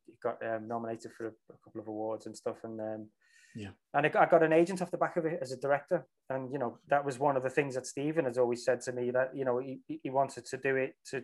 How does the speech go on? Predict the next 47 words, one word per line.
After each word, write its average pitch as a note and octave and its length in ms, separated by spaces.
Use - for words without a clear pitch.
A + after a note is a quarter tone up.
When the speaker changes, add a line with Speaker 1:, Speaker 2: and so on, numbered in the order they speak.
Speaker 1:
to C3+ 80
get C3+ 180
me C3+ 80
an C3 80
agent E3+ 420
and B2 180
help C#3+ 160
me C3+ 80
get C#3 160
an C3+ 100
Speaker 2:
Wow. - 0
Speaker 1:
agent, D#3+ 380
and, C#3 200
and, C#3 140
uh, D#3+ 180
you F3 100
know, C#3 120
he's, C3 280
he's, C3+ 180
he's - 240
just, G#2+ 340
he's, C3 240
Speaker 2:
Fantastic. - 100
Speaker 1:
he's D3 180
been D3 180
an C3+ 80
amazing, C3+ 960
um, A2+ 400
such - 240
a B2 60
true A#2+ 240
friend, A#2 360
you A#2 60
know, A#2 140
just A#2 200
re-, B2 260
Speaker 2:
Oh. B2+ 60
Speaker 1:
a A#2+ 80
real, B2 380
real A#2 260
help. A2+ 320
Um, A2 320
Speaker 2:
That's - 140
Speaker 1:
so A#2+ 140
Speaker 2:
so B2+ 60
Speaker 1:
yeah, C#3 280
Speaker 2:
cool. - 100